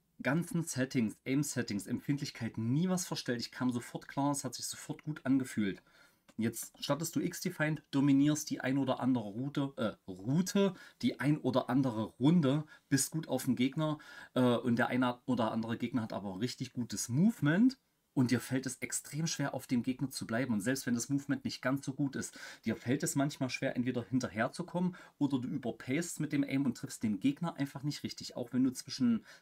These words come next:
Zielen hin und her switcht. Mit den Settings, die ich habe,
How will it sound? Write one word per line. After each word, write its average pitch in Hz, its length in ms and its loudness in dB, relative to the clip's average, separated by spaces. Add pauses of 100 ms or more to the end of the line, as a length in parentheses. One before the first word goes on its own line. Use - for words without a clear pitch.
(140)
Zielen 160 380 0
hin 143 200 2
und 135 80 4
her 135 200 0
switcht. - 420 -6 (220)
Mit 107 160 -4
den 117 100 2
Settings, 147 520 -2
die - 240 -2
ich - 260 -12
habe, 120 420 -2